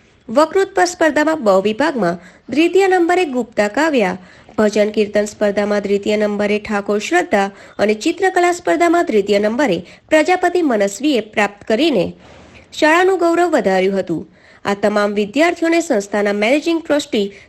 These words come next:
શ્રી સમીરભાઈ દેસાઈના માર્ગદર્શન હેઠળ નવયુગ શિશુ નિકેતનના સંચાલિકા શ્રીમતી તૃષાબેન સમીરભાઈ દેસાઈ, પ્રિન્સિપલ અંકિતાબેન પટેલ,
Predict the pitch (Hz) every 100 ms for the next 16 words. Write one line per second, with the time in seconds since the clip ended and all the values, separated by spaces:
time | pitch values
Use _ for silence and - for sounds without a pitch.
0 | - 240 220 240 285 339 339 349 311 302
1 | 311 311 311 247 190 190 190 - 202 233
2 | 311 185 175 - - _ 269 311 370 403
3 | 370 349 359 359 349 349 349 339 349 277
4 | 214 208 208 202 202 202 - 220 214 202
5 | 208 208 226 330 339 349 330 247 208 202
6 | 208 208 320 - 170 175 - - - -
7 | 226 220 220 214 214 220 226 320 311 320
8 | 311 330 302 196